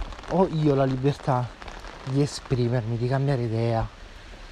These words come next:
di pubblicare adesso un messaggio su qualsiasi social, Twitter, e, e di, e dire un pensiero che non è popolare,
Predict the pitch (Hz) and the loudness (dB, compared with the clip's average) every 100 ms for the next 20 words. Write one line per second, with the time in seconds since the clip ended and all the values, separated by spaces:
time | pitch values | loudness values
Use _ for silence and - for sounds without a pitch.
0 | - - - - 131 143 156 - 156 139 | -20 -18 -10 -4 -2 0 0 0 2 4
1 | 156 143 135 131 131 123 151 143 - 143 | 2 2 2 4 2 4 2 2 -2 0
2 | 135 139 135 131 139 135 - 131 127 131 | 2 2 2 2 2 0 2 2 4 0
3 | 123 131 127 123 - 131 127 - 131 135 | 0 0 -2 -4 -4 -4 -4 -6 -6 -4
4 | - 123 117 123 117 - 123 - 131 120 | 0 0 0 -2 -2 0 -2 -2 -2 -2
5 | 120 - - - - - 135 131 143 151 | -4 -12 -16 -16 -16 -8 -2 0 2 2
6 | 139 156 151 143 151 170 156 147 143 151 | 2 4 4 4 4 6 6 4 2 0
7 | 139 156 143 139 135 147 151 139 - 127 | 2 4 4 2 2 2 2 0 -2 2
8 | 127 127 123 117 | 4 6 6 2